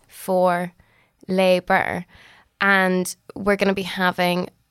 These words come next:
a discussion about Irish unity for, I think, the next decade alongside Scottish independence. And that'll be really tricky for,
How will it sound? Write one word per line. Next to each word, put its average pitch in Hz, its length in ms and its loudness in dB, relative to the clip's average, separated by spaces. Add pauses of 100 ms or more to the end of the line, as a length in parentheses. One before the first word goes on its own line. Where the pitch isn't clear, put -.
(140)
a 185 60 -2
discussion 185 440 -2
about 180 200 -2
Irish 175 320 0
unity 170 320 -2
for, 165 180 -6
I 165 80 -2
think, 180 160 -4
the 180 60 0
next - 240 -2
decade 170 540 -2 (100)
alongside 175 500 -2
Scottish 165 320 -6
independence. 165 800 -4
And 180 160 -2
that'll 170 160 -4
be 180 160 -4
really 175 300 -4
tricky 170 520 -6
for, 160 520 -2